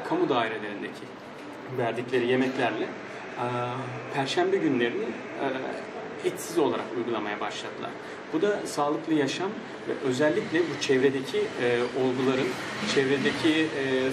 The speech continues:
sosyal sorumluluğumuzun halka bilinçlendirilmesi için yapıldı. Son yıllarda da, işte iki bin üç yılında da,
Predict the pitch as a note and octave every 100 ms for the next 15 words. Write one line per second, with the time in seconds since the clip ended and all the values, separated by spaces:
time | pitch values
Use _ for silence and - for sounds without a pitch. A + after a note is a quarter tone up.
0 | - C#3+ - D#3+ D#3+ C#3+ C3 B2 B2 A#2+
1 | A#2 G3 - C3+ C3 D3+ C3+ C3+ - C3
2 | B2+ B2+ B2 - - - G#2+ A#2+ - -
3 | - - - - - - - F3 F#3+ F#3
4 | G3 G3+ G3 G3 - - - - - D3+
5 | C3 - - D#3+ A#2 - A#2 A2 A2 A#2